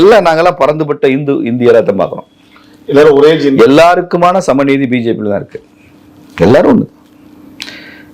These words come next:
Speaker 1: எல்லாரும் ஒண்ணு தான், எல்லாருக்குமான சமநீதி. ஒரு குறிப்பிட்ட காலகட்டத்துல சமுதாயத்துல ஏற்றத்தாழ்வுகள் இந்த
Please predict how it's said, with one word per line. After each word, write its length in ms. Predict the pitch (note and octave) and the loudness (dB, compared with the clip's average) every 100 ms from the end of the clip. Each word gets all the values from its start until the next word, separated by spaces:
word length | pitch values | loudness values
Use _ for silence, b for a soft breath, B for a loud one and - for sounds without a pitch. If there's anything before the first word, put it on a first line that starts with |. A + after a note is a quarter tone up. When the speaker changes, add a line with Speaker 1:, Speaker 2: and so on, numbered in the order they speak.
| E2 | 0
Speaker 1:
எல்லாரும் 400 | F#2+ B2+ - F#3+ | 2 4 4 2
ஒண்ணு 140 | A#2 - | 0 -2
தான், 140 | G2+ G2+ | -2 0
எல்லாருக்குமான 480 | B2 C3+ C#3 D3+ C#3+ | 2 0 -2 -4 -2
சமநீதி. 420 | A#2 A2+ G2+ G2+ - _ B B B - | -4 -2 -2 -4 -10 _ B B B 0
ஒரு 100 | A#2+ A#2 | 0 2
குறிப்பிட்ட 340 | D#3 E3 E3 D3 | 0 2 0 2
காலகட்டத்துல 580 | D3 G3 G3+ D#3+ D3+ F#3+ F3 | 2 2 0 0 0 0 0
சமுதாயத்துல 460 | D3+ D#3 D3+ D3+ C#3 | 2 2 2 2 2
ஏற்றத்தாழ்வுகள் 680 | C#3 C#3+ - B2+ B2 C3+ E3 | 2 0 0 0 2 0 0
இந்த 120 | C3 | -2